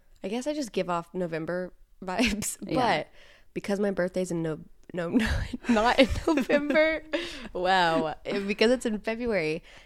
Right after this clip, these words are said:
Speaker 1: it's always snowing or raining or cold or people are sick and ill and nobody wants to hang out, and then I cry.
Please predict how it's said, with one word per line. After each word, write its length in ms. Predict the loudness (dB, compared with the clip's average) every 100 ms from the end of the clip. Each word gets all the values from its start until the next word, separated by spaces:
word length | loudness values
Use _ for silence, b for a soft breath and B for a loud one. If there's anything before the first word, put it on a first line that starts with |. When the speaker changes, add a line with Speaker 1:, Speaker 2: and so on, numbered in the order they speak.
| -8
Speaker 1:
it's 140 | -4
always 280 | 0 0 0
snowing 520 | 2 4 4 4 0
or 100 | -2
raining 360 | -2 0 0 -2
or 60 | -8
cold 500 | -8 -2 0 0 -4 -8
or 40 |
people 280 | -10 -12 -12
are 60 | -10
sick 460 | -8 -4 -4 -4
and 160 | -6 -6
ill 280 | -4 -4 -4
and 160 | -4 -4
nobody 240 | -2 0
wants 180 | 0 -2
to 80 | -4
hang 220 | -4 -2
out, 280 | -2 -2 -4 -4
and 160 | -4
then 80 | -2
I 100 | -4
cry. 580 | -6 -4 -2 0 -2 -6